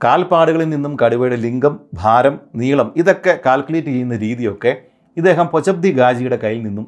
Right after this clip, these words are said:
നേരത്തെ തന്നെ പഠിച്ചു വെച്ചിട്ടുണ്ടായിരുന്നു. അങ്ങനെ അവസാനം ആ പെൺ കടുവയുടെ പാദമുദ്രകൾ പിന്തുടർന്ന് ഇവർ രണ്ടുപേരും ഉൾക്കാട്ടിലേക്ക്, ഉൾവനത്തിലേക്ക് നടന്നു. ഖാന്റെ കൂടെ ഉണ്ടായിരുന്ന ആ ട്രാക്കർ പത്ത് ചുവടുകൾ മുന്നോട്ട് വെക്കും, എന്നിട്ട് ഈ നിലത്ത്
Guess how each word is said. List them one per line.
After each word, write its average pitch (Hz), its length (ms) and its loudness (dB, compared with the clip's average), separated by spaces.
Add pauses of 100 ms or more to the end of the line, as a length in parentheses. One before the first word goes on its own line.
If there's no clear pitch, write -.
നേരത്തെ 120 380 0
തന്നെ 117 140 -2
പഠിച്ചു 117 260 0
വെച്ചിട്ടുണ്ടായിരുന്നു. 113 560 -2
അങ്ങനെ 110 320 2
അവസാനം 131 500 2 (100)
ആ 156 120 4
പെൺ 170 340 2
കടുവയുടെ 139 440 2
പാദമുദ്രകൾ 127 800 0
പിന്തുടർന്ന് 120 720 -4 (120)
ഇവർ 117 200 -2
രണ്ടുപേരും 110 560 -4 (140)
ഉൾക്കാട്ടിലേക്ക്, 113 760 -2 (100)
ഉൾവനത്തിലേക്ക് 104 880 -6
നടന്നു. 101 260 -8 (180)
ഖാന്റെ 127 340 2
കൂടെ 151 300 0
ഉണ്ടായിരുന്ന 147 520 2
ആ 127 140 6
ട്രാക്കർ 127 800 2
പത്ത് 147 320 2
ചുവടുകൾ 156 400 2
മുന്നോട്ട് 143 420 0
വെക്കും, 127 440 -2
എന്നിട്ട് 135 400 0 (440)
ഈ 127 120 0
നിലത്ത് 139 320 2